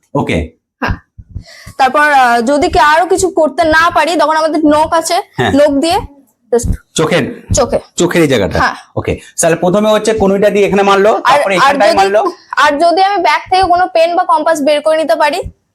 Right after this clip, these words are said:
Speaker 2: সাইড থেকে,
Speaker 1: সাইডে।
Speaker 2: একদম শাওয়ার হবে রক্ত,
Speaker 1: ওকে,
Speaker 2: ব্লাডে।
Speaker 1: ওকে। So এটা একটা তাহলে পয়েন্ট।
Speaker 2: হ্যাঁ।
Speaker 1: আচ্ছা।
Speaker 2: নরমাল কোনো মেয়ে টিউশন থেকে বা কিছুতে বাড়ি ফিরছে
Speaker 1: হুম।
Speaker 2: এরকম, তার ব্যাগ কিছু নেই বা ওনাও নেই, মানছি।
Speaker 1: হুম।
Speaker 2: চুল আছে, অনেকজন এসে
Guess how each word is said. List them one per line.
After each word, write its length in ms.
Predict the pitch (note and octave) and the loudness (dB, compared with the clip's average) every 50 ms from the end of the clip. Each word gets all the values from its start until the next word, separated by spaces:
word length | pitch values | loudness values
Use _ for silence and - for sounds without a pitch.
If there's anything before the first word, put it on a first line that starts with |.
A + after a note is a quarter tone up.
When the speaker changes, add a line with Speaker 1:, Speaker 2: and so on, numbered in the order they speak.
| _ _ _ _ - - | _ _ _ _ -8 -6
Speaker 2:
সাইড 200 | A#3+ F3 - - | -6 -6 -6 -8
থেকে, 140 | - - - - _ _ _ _ _ _ - - | -14 -18 -18 -20 _ _ _ _ _ _ -8 -2
Speaker 1:
সাইডে। 160 | - C#4+ C4+ | -2 0 0
Speaker 2:
একদম 120 | C4+ D4 C#4+ | 0 0 -2
শাওয়ার 380 | C#4+ - C#4 B3+ B3+ B3+ C4+ | 0 0 2 2 2 2 2
হবে 180 | C4 G3 G#3 - | 0 -2 -2 -2
রক্ত, 340 | A#3+ A3+ A3+ - - - - - - _ _ _ _ _ - | -2 -2 -2 -4 -8 -16 -18 -18 -20 _ _ _ _ _ -4
Speaker 1:
ওকে, 180 | A#2 A2 F#2 A3+ | -4 0 0 0
Speaker 2:
ব্লাডে। 240 | A3+ C#3 - - - - - | 0 0 -2 -8 -10 -8 -6
Speaker 1:
ওকে। 240 | A2+ G#2+ - D#2+ D#2 - _ _ _ - - | -6 -6 -6 -8 -10 -12 _ _ _ -6 -4
So 80 | C3 A#2+ B2+ | -4 -4 -2
এটা 180 | E3+ F3 G3+ | -2 0 0
একটা 280 | G3+ G3 G#3 G3 F#3 F3 | 0 0 0 0 0 0
তাহলে 220 | F3 F3 E3+ E3+ E3+ E3+ - - _ _ _ - | 0 -2 -2 -2 -2 -4 -10 -16 _ _ _ -4
পয়েন্ট। 240 | C3 G#2+ - - - | -2 -2 -2 -4 -8
Speaker 2:
হ্যাঁ। 220 | - - - B3+ - | -8 -4 -2 -2 0
Speaker 1:
আচ্ছা। 140 | - - - _ - D4 | -2 -2 -4 _ -2 0
Speaker 2:
নরমাল 380 | D#4+ D#4+ E4+ F4+ F#4 G4+ G#4 | 2 2 2 0 0 -2 0
কোনো 220 | G#4 G4+ G4 G4 G4 | 0 0 0 0 0
মেয়ে 200 | F#4 F4+ F4+ F#4 | 0 0 0 0
টিউশন 340 | F4 E4+ D#4+ D4 F4 E4 | 0 0 0 0 0 -2
থেকে 140 | D#4 E4+ D#4+ | 0 0 0
বা 140 | D#4+ D#4+ D#4 | 0 0 0
কিছুতে 360 | D#4 D4 C4 - C#4+ D4+ D#4 | 0 -2 -2 -2 -2 -2 0
বাড়ি 260 | C4+ C#4 B3+ A#3 C4+ | 0 0 0 0 -2
ফিরছে 440 | C#4 - C#4+ C#4 C4 C4+ - D4+ D4+ | -2 -2 -2 -2 -2 -2 -2 0 0
Speaker 1:
হুম। 100 | C#4 B3 | 0 0
Speaker 2:
এরকম, 220 | - C#4 C#4 E4+ G4+ _ _ _ _ _ _ _ _ _ _ _ _ _ - | 0 -2 -4 -4 -6 _ _ _ _ _ _ _ _ _ _ _ _ _ -2
তার 220 | D4 D4 D#4 D#4+ | 0 2 2 2
ব্যাগ 300 | D4 C4 D4 C#4+ D4 C#4+ D4 - - - | 2 0 0 0 0 -2 -6 -10 -4 -4
কিছু 200 | D4 - - D#4 | -2 0 0 0
নেই 280 | C#4+ C#4 C#4 D#4+ F#4 - | 2 2 0 -2 -2 0
বা 100 | C4+ C#4 | 2 2
ওনাও 340 | C4+ C4 C4 C4 C4+ C#4 C#4 C4+ - - - - - _ - - - - | 2 2 2 0 0 0 -2 -6 -14 -20 -20 -20 -20 _ -16 -12 -4 -2
নেই, 320 | D4+ D#4 C#4 G3 E3 - - | 0 0 0 0 -4 -6 -2
মানছি। 340 | C4 C4 B3 B3+ B3+ - G4+ | 0 0 0 0 -4 -6 -10
Speaker 1:
হুম। 440 | - _ _ _ - B2+ G2+ F2 E2 - - | -10 _ _ _ -2 -2 0 -2 -4 -6 -2
Speaker 2:
চুল 280 | - F4+ F#4+ G4+ G#4 | 0 2 2 4 4
আছে, 480 | G4+ F#4+ F#4+ F#4+ - F4 E4 G4 G4+ G4 - _ - | 2 2 0 0 -2 -2 -2 -2 -4 -8 -14 _ -2
অনেকজন 460 | C#4 C#4+ D4 E4 F4+ E4 F4 G4+ F#4+ | -2 0 0 0 0 0 0 0 0
এসে 280 | F4 E4+ E4+ F#4+ F#4+ | 0 0 0 -2 -2